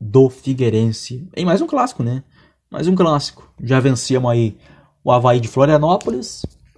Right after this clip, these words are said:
e tomara, né, que venceremos amanhã o Figueirense, que é também de Florianópolis, né? Os dois grandes lá da capital, de Florianópolis, né? Tomara que a gente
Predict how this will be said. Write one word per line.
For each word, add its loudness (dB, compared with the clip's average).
e -6
tomara, 2
né, -4
que -8
venceremos -2
amanhã -4
o -12
Figueirense, 0
que -2
é 2
também -2
de -6
Florianópolis, -4
né? -4
Os -2
dois 2
grandes -2
lá 2
da -2
capital, -6
de -12
Florianópolis, -8
né? -6
Tomara -4
que -4
a -2
gente -10